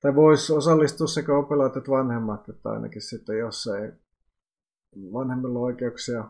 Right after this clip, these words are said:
tai mahdollisuuksia käytännössä voittaa koulun oikeudenkäynnissä, niin sitten ainakin, ainakin tota, jos pistäisi tarpeeksi paljon kritiikkiä siihen, että, että, että rahoituksesta huolimatta ei ole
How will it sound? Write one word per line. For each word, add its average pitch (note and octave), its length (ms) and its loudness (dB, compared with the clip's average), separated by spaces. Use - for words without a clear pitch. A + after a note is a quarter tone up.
tai B2 120 -4
mahdollisuuksia B2 640 -4
käytännössä A#2+ 540 -6
voittaa A2+ 280 -8
koulun A2+ 420 -8
oikeudenkäynnissä, B2 1000 -6
niin A#2 280 -10
sitten A2 300 -14
ainakin, A2 540 -12
ainakin A#2 560 -6
tota, G#2 320 -6
jos G#2 480 -8
pistäisi G#2 760 -12
tarpeeksi A#2 540 -10
paljon B2 220 -4
kritiikkiä C#3 680 -4
siihen, B2 440 -4
että, A#2+ 320 -6
että, G#2+ 340 -8
että - 220 -18
rahoituksesta A2+ 520 -10
huolimatta A2+ 600 -8
ei A2+ 160 -8
ole A2+ 160 -10